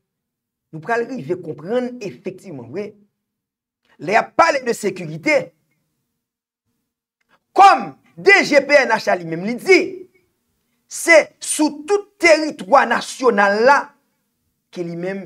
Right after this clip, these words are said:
li pral bay sekirite. Paske lè a pale de teritwa nasyonal, si nou pale de zòn metropolitèn nan, nan Pòtoprens lan, ak lòt zòn pwovens yo, sa vle di ke se tout teritwa nasyonal la ke li menm li.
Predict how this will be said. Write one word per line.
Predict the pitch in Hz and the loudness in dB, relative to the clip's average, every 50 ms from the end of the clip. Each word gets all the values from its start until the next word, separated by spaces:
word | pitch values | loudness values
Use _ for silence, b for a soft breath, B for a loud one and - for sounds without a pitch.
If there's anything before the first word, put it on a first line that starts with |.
| 147 - - _ _ _ - 135 | -16 -20 -20 _ _ _ -20 -18
li | 147 151 | -16 -12
pral | 147 160 147 131 120 | -8 -8 -8 -8 -8
bay | 113 110 117 127 | -12 -18 -18 -18
sekirite. | - - - - - - 139 147 160 202 180 - 294 269 - - - _ _ | -20 -20 -20 -20 -20 -18 -16 -12 -12 -10 -8 -4 -4 -4 -4 -4 -8 _ _
Paske | - - - - - | -20 -18 -14 -12 -8
lè | 160 180 202 | -4 -2 -2
a | 190 | -2
pale | - - - 214 185 175 | -2 -2 -2 -2 0 -2
de | 175 170 175 | -4 -4 -4
teritwa | 175 170 170 165 165 | -4 -2 -2 -4 -4
nasyonal, | 151 139 - 165 170 208 220 202 - B B | -6 -8 -8 -6 -2 0 -2 -2 -2 B B
si | - 180 196 | -16 -16 -6
nou | - | -2
pale | 214 208 196 180 175 | 0 0 0 0 -2
de | 190 156 | -4 -4
zòn | 123 139 - 208 214 | -2 0 0 0 0
metropolitèn | 214 208 208 208 202 202 202 202 - 202 190 185 185 | 0 -2 -2 -2 -2 -2 -4 -4 -4 -4 -4 -4 -2
nan, | 190 185 170 | -4 -4 -4
nan | 143 165 | -4 -6
Pòtoprens | 170 165 160 165 156 - - 277 | -6 -6 -6 -8 -8 -4 0 2
lan, | 285 240 - - _ _ _ _ _ _ - | 2 2 0 -2 _ _ _ _ _ _ 0
ak | 208 - - 185 202 | 0 0 0 0 2
lòt | 226 254 254 254 - - - - - | 2 2 2 0 -6 -20 -20 -20 -20
zòn | - - 262 269 240 233 220 - | -2 2 2 2 2 2 -4 -2
pwovens | 254 247 226 175 202 208 202 - | 0 0 2 2 0 -2 -2 2
yo, | 294 294 269 - _ | 4 4 4 4 _
sa | _ - 247 247 233 | _ 0 2 2 2
vle | 226 220 202 | 2 0 -4
di | 214 - | -4 -8
ke | 254 | -6
se | - 233 240 247 247 - - | -6 -6 -6 -8 -10 -12 -8
tout | - 415 427 - _ _ | -6 -6 -6 -8 _ _
teritwa | - 262 233 160 151 - - 208 202 185 | -2 -2 -2 -2 -4 -4 -2 0 0 0
nasyonal | 170 151 - 175 165 170 165 156 156 | -2 -8 -10 -10 -8 -8 -6 -6 -6
la | 160 151 | -8 -8
ke | - 156 143 | -8 -10 -8
li | 139 139 | -8 -8
menm | 135 123 117 | -8 -10 -12
li. | 117 127 127 | -14 -16 -20